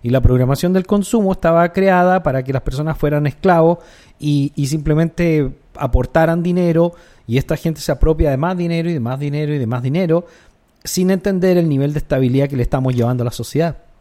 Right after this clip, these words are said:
El, el problema principalmente ha sido la impresión del dinero, porque en esta, en este interés narcisista y egoísta de la Reserva Federal y los grandes capitales,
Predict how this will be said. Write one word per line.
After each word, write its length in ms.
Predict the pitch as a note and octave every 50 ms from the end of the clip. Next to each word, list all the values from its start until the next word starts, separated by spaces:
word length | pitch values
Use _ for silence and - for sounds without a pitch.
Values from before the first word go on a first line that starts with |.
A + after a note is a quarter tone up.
| _ _ _ _ _ - - _ - - - _ _ _
El, 180 | - C3 C3+ C3+ -
el 160 | D#3 D3 C#3+
problema 480 | - - - D#3+ F3 G3+ G#3+ A3+ A3+ G3
principalmente 720 | G#3+ G#3 F3+ - G3 G3 G3+ G3 G3+ G#3+ G3+ - G#3+ G3+
ha 80 | G3+ F#3+
sido 320 | - - F#3+ F#3+ F#3 F3
la 100 | D#3+ C3+
impresión 560 | C#3 C#3+ C3+ - - C3 B2 - C#3+ C#3 C#3
del 160 | C3 B2+ A#2+
dinero, 380 | A#2 A#2 B2 D3 D#3+ D3+ G#2+ - _ _ _ _ _ _ - _ _ _ _ _
porque 500 | - C3 B2+ - - C#3+ C#3+ C#3 C#3+ - -
en 200 | - C3 C3 D3
esta, 1120 | F3 F3+ - - - A#3 A3 G#3 G3+ F#3+ F#3 F3 E3+ E3 D#3 D3 C#3+ C#3+ C#3 C3+ C3 B2 _ _ _ _ _ _ _ _ _ _ -
en 200 | D3+ C#3+ D3+ F3
este 240 | F#3 - - A3
interés 480 | G#3+ G#3 - - F3 E3 F3 F#3+ G3 - - -
narcisista 800 | D3 C#3+ C#3+ C#3+ C#3+ - - D3+ C3+ - - G3 - - - F#3
y 100 | D#3+ C#3+
egoísta 680 | C3+ C3 C#3 C#3+ D#3+ F3+ F3 - - - - C#3+ F3 G#3
de 500 | F#3 C3+ A2+ A2+ A2 A2+ A2+ A2+ A2+ A2+ A2
la 160 | A2+ A2+ A2+
Reserva 400 | A2 A2+ - - C#3+ C#3+ D#3 D3+
Federal 500 | - - D3 A#2+ A#2+ D3 D#3 D#3+ E3 D#3
y 40 | C#3
los 140 | B2+ B2+ A#2+
grandes 300 | B2 C3 C#3+ D#3 D#3 D#3
capitales, 720 | - - D3+ D3 D3+ D3 - F#3 F3 D#3+ E3 G3 - -